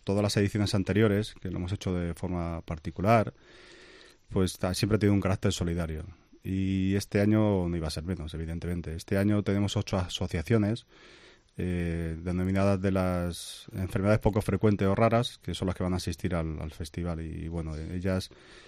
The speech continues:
se podrán dar a conocer y todo el mundo podrá conocer un poco más, un poco más sobre ellas y tener más información.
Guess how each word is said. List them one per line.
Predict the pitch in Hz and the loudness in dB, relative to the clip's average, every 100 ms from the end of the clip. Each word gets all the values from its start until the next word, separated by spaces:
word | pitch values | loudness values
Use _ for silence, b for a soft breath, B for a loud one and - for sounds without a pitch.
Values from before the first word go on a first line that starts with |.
| B B | B B
se | - | -4
podrán | 92 98 104 | 2 6 6
dar | 101 | 6
a | 98 | 4
conocer | 95 95 92 120 131 135 | 4 2 4 8 10 8
y | 110 95 90 87 | 6 4 0 -2
todo | 92 | 0
el | |
mundo | 92 92 | 2 0
podrá | 85 87 90 | 0 -2 -2
conocer | 90 90 - 92 | -2 -4 -2 -2
un | 85 | -2
poco | 90 90 | -4 -2
más, | 90 90 - - b | -2 -2 -6 -12 b
un | _ | _
poco | 92 90 | -6 -4
más | 90 | -2
sobre | 90 92 110 | -2 4 4
ellas | 110 110 - | 4 2 0
y | 92 | -4
tener | 87 85 87 | -4 -4 -4
más | 85 - | -4 -6
información. | 82 85 82 76 80 76 | -6 -6 -8 -8 -8 -8